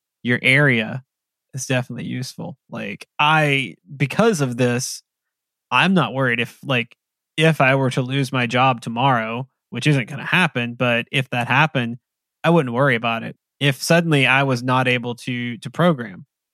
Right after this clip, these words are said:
I'm like, "All right, I'll find something else," because, but that's leading into the next R, which is resourcefulness. And this is the ability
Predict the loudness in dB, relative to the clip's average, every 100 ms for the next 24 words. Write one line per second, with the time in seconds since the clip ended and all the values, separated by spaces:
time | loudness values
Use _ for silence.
0 | _ _ _ _ _ _ _ -6 -2 -2
1 | 0 2 2 2 0 0 -4 -2 0 0
2 | -4 -10 -2 -2 -2 -6 -10 -14 _ _
3 | _ _ _ _ _ _ _ -2 2 2
4 | 2 0 -6 -10 _ 2 4 4 4 2
5 | 2 0 2 2 0 -4 _ _ _ 0
6 | 2 0 -4 -2 2 4 2 0 -4 -8
7 | -2 0 2 0 -2 -6 -6 -2 0 0
8 | -2 -8 -8 -10 -12 _ _ _ _ _
9 | _ _ _ _ _ -2 -2 0 0 0
10 | 2 4 4 4 2 0 2 2 2 0